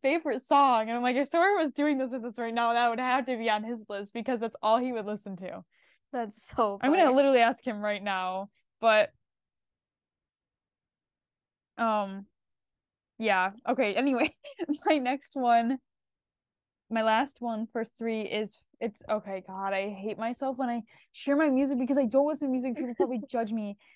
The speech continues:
Speaker 1: It's, like, it's a Glee song. It's, like, "Don't Stop Believing" <laughs> by Glee. I can't believe
Speaker 2: She's a
Speaker 1: I,
Speaker 2: Glee.
Speaker 1: I am a Glee.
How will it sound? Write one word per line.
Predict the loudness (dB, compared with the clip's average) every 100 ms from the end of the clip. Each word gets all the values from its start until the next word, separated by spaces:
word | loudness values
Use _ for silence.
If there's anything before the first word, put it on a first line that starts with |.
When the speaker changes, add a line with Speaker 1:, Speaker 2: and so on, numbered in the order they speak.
| _ _ _ _ _
Speaker 1:
It's, | -6 -6 -2
like, | 2 2 0 -4
it's | -2
a | -2
Glee | 0 2 2
song. | 6 6 6 4
It's, | 0 -2
like, | -2 2 2
"Don't | 4 2 2
Stop | 6 8 6 6
Believing" | 2 2 0 -4 -6 -8
<laughs> | -8
by | -2 0 0 -4 -10 -6
Glee. | -6 -8
I | -16 _ -10 -10 -10 -14 -12 -10 -10 _ _ _ -20 -20 _ _ _ -4
can't | -4
believe | 0 2 4 4
Speaker 2:
She's | 4 4
a | 0
Speaker 1:
I, |
Speaker 2:
Glee. | 0 0 0 -2 -4 _ _ -2
Speaker 1:
I | -2
am | 0 -2 -2
a | -4
Glee. | -4 0 0